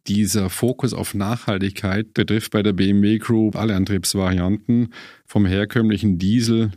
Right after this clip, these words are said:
Benziner zum Hybrid bis zum, ähm, vollelektrischen Fahrzeug. Und diese Kundenorientierung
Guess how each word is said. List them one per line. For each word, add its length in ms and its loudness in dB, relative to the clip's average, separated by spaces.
Benziner 640 2
zum 220 0
Hybrid 540 -2
bis 320 0
zum, 360 2
ähm, 380 2
vollelektrischen 760 0
Fahrzeug. 640 -4
Und 500 0
diese 240 2
Kundenorientierung 1400 2